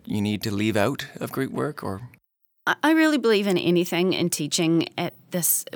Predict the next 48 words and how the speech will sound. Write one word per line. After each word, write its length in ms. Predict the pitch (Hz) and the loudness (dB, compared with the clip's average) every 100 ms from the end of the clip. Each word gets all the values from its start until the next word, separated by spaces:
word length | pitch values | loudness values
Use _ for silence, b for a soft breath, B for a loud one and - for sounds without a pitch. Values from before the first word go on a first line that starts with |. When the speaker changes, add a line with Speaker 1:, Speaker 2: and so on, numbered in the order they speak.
| - - - | -14 -14 -4
Speaker 2:
you 140 | 185 | 0
know, 140 | 175 | 2
we're 280 | 156 170 170 | 2 0 0
teaching 460 | - 196 180 180 - - | 0 -2 0 0 0 -4
adults 380 | - 165 160 117 | -2 0 2 0
essentially, 520 | 175 165 147 147 165 | 0 0 -2 -2 -2
that 240 | 165 180 - | 0 -2 0
sort 140 | 208 | -2
of 60 | 190 | -2
a 60 | |
punitive 520 | 180 - 175 175 165 151 | -4 0 2 2 2 0
attitude 600 | 131 165 143 - 160 156 | 0 0 -2 0 0 2
or, 300 | 165 165 139 B B B - | 2 0 -2 B B B -8
um, 240 | - 185 | -2 0
sort 180 | - 175 | 0 -2
of 220 | 175 - - _ _ - | -4 -6 -12 _ _ -4
ordering 340 | 175 180 170 | 0 4 2
people 260 | 165 175 170 | 2 -2 0
around 300 | 170 170 165 | 4 4 4
or 100 | 165 147 | 2 -2
getting 240 | - 175 196 | -2 2 4
annoyed 260 | 170 170 | 4 4
with 140 | 165 160 | 2 0
them 140 | 170 | 2
when 120 | 170 | 2
they 100 | 165 | 4
don't 220 | 160 185 175 | 4 4 2
do 100 | 165 | 0
exactly 440 | 139 - - 175 | 2 2 2 0
what 160 | 170 - | 2 2
you 100 | 180 | 2
want, 160 | 175 | 4
or 100 | 190 - | 2 2
any 280 | 214 226 | 0 0
of 200 | 220 170 | 0 -2
those 380 | 165 160 165 165 | 0 2 2 0
will 120 | 175 | -2
just 300 | 180 185 180 | -2 -2 -2
increase 560 | - 175 - 151 - - | -2 -4 -4 -2 0 0
resistance. 640 | 147 160 139 - - 143 - | -2 -2 -2 -4 -4 -4 0
So 380 | - 185 175 170 B B B B B B B | 2 4 4 2 B B B B B B B
to 100 | 254 | 2
make 220 | 240 226 | 2 2
it 140 | 240 185 | 0 -2
funny, 600 | - 175 175 170 170 - - | 2 4 6 6 4 2 0
to, 260 | 208 190 - - - | 2 2 0 -10 -2
to 120 | 202 | 0
have 320 | 185 220 202 | 2 0 -2